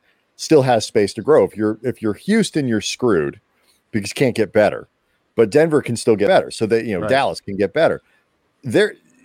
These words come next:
Speaker 1: does this put them ahead of schedule? 'Cause they still have some flexibility to make,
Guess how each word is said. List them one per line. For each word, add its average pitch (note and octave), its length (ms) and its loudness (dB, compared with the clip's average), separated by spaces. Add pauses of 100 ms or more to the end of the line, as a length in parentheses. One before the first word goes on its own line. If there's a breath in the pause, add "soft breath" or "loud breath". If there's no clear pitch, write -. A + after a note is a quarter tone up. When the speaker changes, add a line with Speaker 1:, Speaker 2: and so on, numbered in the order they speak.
(120)
Speaker 1:
does B2+ 220 0
this A#3+ 140 0
put - 200 -2
them F#3 140 2
ahead A#2+ 220 2
of F#2 100 -2
schedule? A2+ 520 -2
'Cause D#3+ 140 -6
they F3 100 0
still E4+ 200 -2
have - 100 -4
some A#2+ 140 -4
flexibility A#2+ 640 -2
to - 140 -10
make, F#2 460 -6